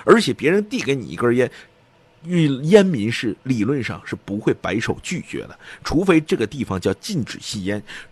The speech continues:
除非这个旁边有孩子或者是孕妇等等，孕妇老人呢，你会拒绝吸烟，要不然自然而然接过一根烟，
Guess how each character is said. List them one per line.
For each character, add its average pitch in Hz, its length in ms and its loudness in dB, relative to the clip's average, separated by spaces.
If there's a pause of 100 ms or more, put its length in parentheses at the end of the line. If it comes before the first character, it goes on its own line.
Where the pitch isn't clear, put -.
(120)
除 131 240 -4
非 147 160 0
这 123 100 -8
个 92 60 -10
旁 90 200 -12
边 101 200 -2
有 82 100 -6
孩 76 340 -6
子 90 160 -8
或 98 220 -2
者 71 140 -10
是 - 120 -8 (200)
孕 165 260 4
妇 131 240 -2
等 113 260 -6
等， 95 160 -4 (120)
孕 127 200 -6
妇 110 200 -2
老 101 180 6
人 98 160 0
呢， 117 140 4 (160)
你 110 100 -6
会 117 140 0
拒 139 200 -6
绝 85 160 -8
吸 80 180 -12
烟， 85 100 -10
要 233 100 -4
不 277 80 -4
然 240 160 -2
自 330 160 -2
然 196 80 6
而 180 160 4
然 147 160 6
接 165 180 0
过 147 120 0
一 117 40 -2
根 120 200 0
烟， 143 120 0